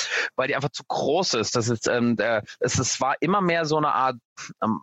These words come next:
mehr so diese Zufallstreffen, die man hatte, dann eher so, so, so ein Lunch mit, mit, mit einem Großinvestor. Ich hab mich, diese Gamescom hab ich mit, mit so einem, so einem, äh, auch so einem Unicorn-Gründer, der hat dann so, so Lunch gemacht für interessierte Leute.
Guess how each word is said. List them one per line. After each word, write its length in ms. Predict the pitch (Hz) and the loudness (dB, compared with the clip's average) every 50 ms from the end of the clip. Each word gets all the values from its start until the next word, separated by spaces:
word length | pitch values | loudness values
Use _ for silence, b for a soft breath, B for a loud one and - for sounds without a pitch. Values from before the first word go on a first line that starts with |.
| - _ | -8 _
mehr 320 | - 104 120 131 139 143 139 | -14 -6 -2 -2 0 0 -2
so 80 | - | -2
diese 240 | - 139 123 135 127 | -2 -2 -4 -4 -4
Zufallstreffen, 840 | - - - 202 190 - - 135 123 - - - 120 120 - - 120 | -2 0 0 0 2 0 0 -2 -2 -4 -4 -4 -4 -2 0 0 2
die 100 | 113 113 | 2 4
man 160 | 113 107 98 | 4 2 2
hatte, 300 | 101 107 - 104 104 98 | 0 0 0 0 0 2
dann 160 | 107 110 120 | 2 0 0
eher 180 | - 127 127 123 | 0 -2 0 0
so, 220 | 120 120 117 117 - _ _ _ _ _ _ - | 2 2 0 0 -2 _ _ _ _ _ _ -8
so, 220 | - - 139 127 117 | -4 0 0 2 2
so 120 | 131 147 | 2 2
ein 80 | 143 135 | 2 2
Lunch 460 | 131 131 147 175 170 - - - - | 2 2 2 0 0 -2 -2 -2 -2
mit, 180 | 147 139 - | -2 -4 -2
mit, 220 | - 143 135 127 95 | -2 -2 -2 -2 -2
mit 100 | 123 - - | -4 -2 -2
einem 100 | 143 139 | -2 -4
Großinvestor. 800 | - - 139 156 160 - 160 139 120 127 123 - - 131 123 120 | -2 0 0 0 0 0 0 0 0 -2 -4 -4 -2 0 0 0
Ich 120 | 113 - | 0 -2
hab 120 | 135 - | -2 -2
mich, 140 | 131 117 - - _ - | -2 -2 -2 -4 _ -2
diese 220 | 131 123 131 123 | 0 0 0 0
Gamescom 420 | - 120 135 - - - 131 120 | 0 0 -2 0 0 0 0 0
hab 100 | 117 120 | 0 0
ich 120 | 120 117 127 | 0 0 0
mit, 160 | 127 113 - | 0 0 0
mit 160 | 127 113 - | -2 -4 -2
so 60 | 143 | 0
einem, 200 | 123 117 113 113 - _ _ _ _ _ _ _ _ - | 0 2 0 0 -2 _ _ _ _ _ _ _ _ -4
so 120 | - 127 | -2 0
einem, 320 | 120 113 113 113 110 110 | 2 2 2 2 2 2
äh, 240 | - - 107 113 98 | 2 0 0 0 0
auch 120 | 71 95 - | 0 0 0
so 140 | - - | 2 2
einem 60 | 123 110 | 2 2
Unicorn-Gründer, 1400 | 123 151 156 135 - - 135 127 127 127 123 123 123 107 107 113 127 127 123 104 - 131 139 151 143 127 123 | 2 2 0 0 0 0 0 0 2 2 2 2 0 0 0 0 0 0 0 0 0 0 0 2 2 2 2
der 140 | 123 117 107 | 2 0 0
hat 100 | 127 - | 0 0
dann 140 | 120 120 113 | -2 0 2
so, 160 | 120 120 117 | 2 2 2
so 120 | 110 120 | 2 2
Lunch 380 | 117 110 107 123 139 135 - - | 2 2 2 2 2 0 0 0
gemacht 380 | - 131 120 120 120 120 - - | 0 0 2 2 0 0 -2 -2
für 280 | - 131 123 113 113 120 - | 0 0 2 2 2 0 0
interessierte 540 | 120 127 120 - 131 113 - 147 135 - 123 | 0 0 0 0 0 0 0 0 0 0 0
Leute. 400 | 117 113 127 135 123 123 120 | 2 2 0 0 0 0 -2